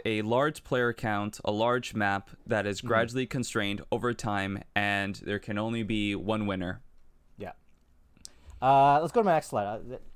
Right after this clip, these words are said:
Speaker 2: I, I, that's definitely one, one side of it. I think there's a fu-, a few other kinda key components that is kinda came, come up with battle royales,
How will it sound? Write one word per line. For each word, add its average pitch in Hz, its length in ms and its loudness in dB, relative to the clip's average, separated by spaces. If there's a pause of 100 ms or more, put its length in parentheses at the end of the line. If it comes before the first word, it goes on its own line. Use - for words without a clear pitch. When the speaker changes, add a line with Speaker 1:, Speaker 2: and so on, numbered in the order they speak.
Speaker 2:
I, 139 120 -2
I, - 320 -6 (120)
that's 185 240 -4
definitely 165 440 2
one, 123 460 -2
one 117 280 -4
side 110 240 -2
of 123 100 -6
it. - 160 -6 (360)
I 120 80 -4
think 202 180 -2
there's 196 140 2
a 170 60 4
fu-, 175 180 2 (120)
a 127 80 -2
few 170 240 -2
other 143 260 0
kinda 143 320 -4
key - 240 -8
components 131 720 -8 (380)
that 117 160 0
is 107 340 -6 (440)
kinda 127 280 -4
came, 135 360 -6
come 131 280 -4
up 113 160 -2
with 135 140 -6
battle 117 280 0
royales, 107 480 -2